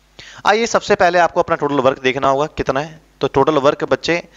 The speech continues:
दस, पन्द्रह और बीस का एलसीएम लेंगे तो साठ। आइए देखते हैं ए बी सी की कमिटमेंट क्या क्या है। ए तो कहता है मैं दस दिन में पूरा काम कर लूंगा, तो एक दिन में कितना काम कर रहा है, छः। बी कहता है कि मैं पन्द्रह दिन में पूरा काम कर लूंगा,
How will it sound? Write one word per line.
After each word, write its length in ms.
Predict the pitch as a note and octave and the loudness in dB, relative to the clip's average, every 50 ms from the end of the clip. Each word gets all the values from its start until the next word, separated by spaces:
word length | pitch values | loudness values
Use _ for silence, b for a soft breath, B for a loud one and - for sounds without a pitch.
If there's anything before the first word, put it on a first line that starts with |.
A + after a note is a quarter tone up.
| b b b | b b b
दस, 260 | B2 A#2+ C#3 D#3 - | -2 0 0 0 -2
पन्द्रह 300 | - - C#3 C#3 C#3+ D#3 | -2 -4 -2 0 2 2
और 120 | D#3+ D3+ C3+ | 2 2 2
बीस 240 | A#2+ C3 D3 C#3+ | -2 -4 -4 -2
का 100 | - - | -2 -2
एलसीएम 300 | C#3 C#3 C3 - C#3+ C#3 | -2 -2 -2 -6 -6 -6
लेंगे 180 | C3+ B2+ C3 C#3 | -6 -6 -6 -6
तो 140 | C3 - C3+ | -6 -6 -6
साठ। 380 | - - C3+ B2+ D3+ D#3+ - - - _ _ _ _ _ _ _ _ _ _ _ _ _ _ _ _ _ _ - B B B B B B B B | -2 0 2 2 2 0 -4 -12 -20 _ _ _ _ _ _ _ _ _ _ _ _ _ _ _ _ _ _ -20 B B B B B B B B
आइए 260 | B D3 D#3+ F3+ G3+ | B 0 0 0 -4
देखते 400 | G#3 - - C#3+ C#3 - - - | -4 0 0 -2 -2 -2 -2 -2
हैं 120 | F#3+ G#3 G3+ | -2 -2 0
ए 180 | D3+ D3 C#3 D3 | 0 2 2 2
बी 160 | C#3 C#3+ D3+ | 2 0 0
सी 160 | D3 - D3 C#3 | 0 0 -2 -2
की 100 | C#3 D3 | -2 0
कमिटमेंट 460 | - C#3 A#2 A#2+ - - D3 D3 C#3 | 0 -2 -2 -2 -4 -6 -6 -4 -2
क्या 140 | - A#2+ G#2+ | -2 -2 -2
क्या 160 | - A2+ G2+ | -2 -2 -4
है। 140 | G2+ G2 G2+ | -4 -4 -6
ए 200 | - D3 D3+ E3+ | -2 0 0 0
तो 140 | - F#3+ | 2 0
कहता 300 | F#3 - E3 D3 - - | 0 0 0 -2 0 0
है 80 | E3+ F#3 | 0 0
मैं 140 | F#3+ F#3 F3 | 0 0 0
दस 180 | - C#3 C#3+ C#3 | 0 0 0 0
दिन 120 | D3 D3 | -2 0
में 80 | D3+ F#3 | 0 0
पूरा 220 | - - D3 C#3+ C#3 | 0 4 4 4 4
काम 220 | - D#3 E3 F#3 - | 4 2 0 0 0
कर 160 | - D3+ B2+ | -2 -2 -2
लूंगा, 300 | A#2 A2+ G#2 G2 G2 G2 - _ _ _ _ _ _ _ _ _ _ _ _ _ _ _ _ _ - B B B B B B | 0 -2 -4 -4 -6 -16 -16 _ _ _ _ _ _ _ _ _ _ _ _ _ _ _ _ _ -20 B B B B B B
तो 100 | G3 - | 0 2
एक 200 | - E3+ F3+ E3 | 2 2 2 2
दिन 100 | F#3+ F#3+ | 0 -2
में 100 | G3 G3 | -2 -2
कितना 240 | - G3+ - G#3 G#3 | -4 -4 -2 -2 0
काम 240 | - F3+ D#3+ D3 | 2 2 2 2
कर 160 | C#3 B2+ A2 G2 | 0 -2 -2 -2
रहा 100 | G#2 G#2 | -4 -6
है, 80 | G#2 - - | -6 -6 -4
छः। 260 | - - E3 F3 F#3 F#3 _ _ B B B B B B B B B | -2 -2 -2 -2 -4 -8 _ _ B B B B B B B B B
बी 260 | A#2 A2+ A2+ C#3+ F3+ G3+ | -8 -2 0 0 0 2
कहता 320 | - F#3 E3 - - D#3+ | 2 0 0 2 2 0
है 140 | D3 D3 D#3 F#3 G#3 B B B B B | 2 0 -2 -4 -6 B B B B B
कि 100 | B E3+ | B 0
मैं 80 | E3 F3+ | 0 0
पन्द्रह 340 | F3 - D3+ D3 D3 E3+ F3 | 0 0 -2 0 0 0 0
दिन 120 | D#3+ E3 | 0 0
में 100 | E3+ F3 F3 | -2 -2 0
पूरा 240 | E3 D3+ D3+ D#3+ | 0 2 2 2
काम 260 | D#3+ - D3 C#3 C#3 C#3+ | 2 2 2 0 0 0
कर 160 | C#3 C3 A2+ | -2 -2 -2
लूंगा, 380 | G#2+ G#2 G2 F#2+ F#2+ F#2+ G2 | -2 -4 -8 -8 -10 -14 -16